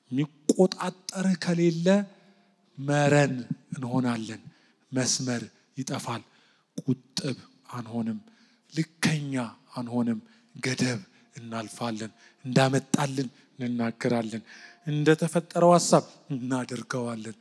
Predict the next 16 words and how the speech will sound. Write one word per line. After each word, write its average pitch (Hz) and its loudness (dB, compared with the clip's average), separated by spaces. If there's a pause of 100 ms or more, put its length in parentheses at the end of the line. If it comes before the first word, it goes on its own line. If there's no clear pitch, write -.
(280)
ምን 151 0
ልትል 151 2
ፈልገ 147 0
ነው 156 6
ብለህ 165 8
ስልክህን 139 -2
አንስተህ 151 -2 (260)
ትደውላለህ። 110 -2 (560)
ምንድን 165 -2
ነው? 113 -8 (600)
"እኔ 220 6
ከዚህ 175 2
ሁሉ 165 0
ቢቀርብኝስ?" 139 0
ደግሞ 147 2
ትላለህ። 110 -6